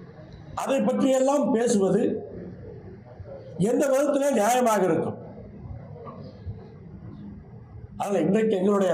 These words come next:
நா-, வேட்பாளர் இந்த தொகுதியிலே வெற்றி பெற்று நாடாளுமன்ற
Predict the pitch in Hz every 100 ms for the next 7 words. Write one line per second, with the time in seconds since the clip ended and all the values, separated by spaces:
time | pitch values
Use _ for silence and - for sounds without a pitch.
0 | 156 190 196 311 - - - 147 208 -
1 | 185 185 - - - - - - - -
2 | - - - - - - - 185 185 170
3 | 208 220 202 196 220 175 185 190 190 220
4 | 214 170 208 202 190 185